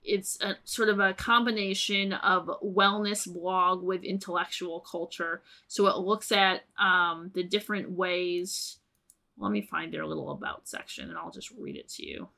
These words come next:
'cause it's pretty cool. It, it, okay. Uh, it is, uh, "My name is Maria Popova, not mine. This is the author speaking. I am a reader and writer, and I write about what I read here on Brain Pickings, my one-woman labor, labor of love. It is an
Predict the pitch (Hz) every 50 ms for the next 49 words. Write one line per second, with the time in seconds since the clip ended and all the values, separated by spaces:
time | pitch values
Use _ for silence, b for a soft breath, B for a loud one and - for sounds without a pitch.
0 | _ - - - 175 - - - - _ - 185 180 180 - _ - - - -
1 | - _ _ _ _ _ _ _ _ _ _ _ - 240 233 220 - - 214 240
2 | - - _ _ _ - 214 220 202 - - - - _ _ _ _ _ - 196
3 | 196 185 - - 220 214 220 214 196 190 - - - _ - 190 190 180 170 170
4 | 170 190 185 - - - 196 202 208 233 240 226 220 220 220 208 196 196 190 190
5 | 190 196 - 240 247 247 247 233 208 190 147 143 117 170 180 190 185 185 190 185
6 | 143 - - 156 170 175 - 175 - 180 175 - - 180 175 175 175 170 147 180
7 | 208 208 202 202 196 196 202 202 202 202 190 190 208 233 233 240 233 233 202 160
8 | 180 175 180 180 185 185 202 202 196 185 180 - 185 180 170 175 180 170 190 208
9 | 220 220 233 - 214 196 170 175 185 208 196 220 233 247 226 233 - 233 226 220
10 | 226 - 196 180 170 170 175 175 180 180 180 175 175 175 170 175 165 151 - 165
11 | 175 170 165 170 - - _ _ 170 175 175 185 185 170 170 - 135 - - -
12 | 165 175 208 233 247 262 285 - - 196 185 185 185 175 160